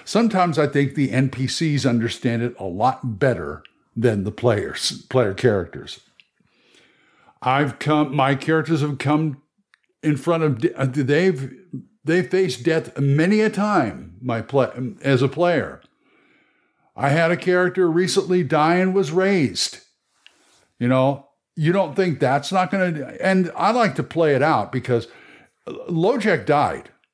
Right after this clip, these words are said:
in my Monday game, and he was resurrected. And it was not easy. I had to make some real, you know, good rolls.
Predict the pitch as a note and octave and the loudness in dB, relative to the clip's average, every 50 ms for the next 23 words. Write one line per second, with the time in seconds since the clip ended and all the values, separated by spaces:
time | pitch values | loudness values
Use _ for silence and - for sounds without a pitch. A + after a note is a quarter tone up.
0 | _ _ _ - C#3+ C3+ B2+ B2+ B2 B2+ C3 C#3 D3 D#3+ D3 C3+ A#2 G#2+ G2 F#2 | _ _ _ -2 0 2 2 4 4 4 4 4 2 2 2 0 0 -2 -4 -8
1 | C#2+ - D2+ D2+ D2+ - _ _ _ _ _ _ _ _ - C#3+ C3+ C3+ C3 C3 | -10 -10 -12 -16 -16 -18 _ _ _ _ _ _ _ _ -2 0 2 2 2 2
2 | F3+ F#3 E3 D3+ C3+ A2 B2 C3 C3 C3 - G#2 G2 A#2 B2 A#2+ - - - - | 2 2 2 2 0 0 2 2 2 2 0 0 0 0 0 0 -2 -8 -18 -20
3 | - _ _ _ _ _ _ _ _ _ _ _ _ _ - D#3 D3 C#3+ C#3 C#3 | -20 _ _ _ _ _ _ _ _ _ _ _ _ _ -2 0 2 2 2 2
4 | C3 - - F3+ F#3+ G#3 - F3+ F3+ B2 C3 C#3 C3 C3 B2+ B2 B2+ B2+ C3+ A2+ | 0 -2 -2 0 0 0 0 0 -2 0 2 2 2 2 4 2 2 2 2 0
5 | G2+ G#2 E2+ D2 - _ _ _ _ _ _ _ _ A2+ B2 D3+ E3 F3 F#3 D#3+ | -2 -4 -8 -8 -14 _ _ _ _ _ _ _ _ -2 0 2 2 2 2 2
6 | D3+ D3+ D3+ D3+ D3+ D3 - - C3 A2+ G#2 G2+ G2 - _ _ C3+ B2 A#2+ C3+ | 0 0 0 0 0 -2 -2 -2 0 0 0 -2 -4 -8 _ _ -6 -2 0 2
7 | D3 D#3 D#3+ D#3 D3+ D3 C#3+ - - _ _ _ _ _ _ _ _ _ _ _ | 2 2 2 2 2 0 -2 -4 -10 _ _ _ _ _ _ _ _ _ _ _
8 | _ _ _ _ - C3+ B2+ A#2 A2 A2+ A2 - - _ - C#3+ G#2+ - B2 C#3 | _ _ _ _ 0 0 0 0 0 -4 -6 -8 -14 _ -10 -10 -6 -2 0 2
9 | D3 D3+ D3+ C#3 D3 B2+ B2 B2 B2+ B2+ C3 B2+ A2+ F#2 - - - - - - | 2 2 2 0 -2 -2 -2 0 2 2 4 2 2 0 -4 -6 -6 -6 -6 -6
10 | - - _ | -8 -12 _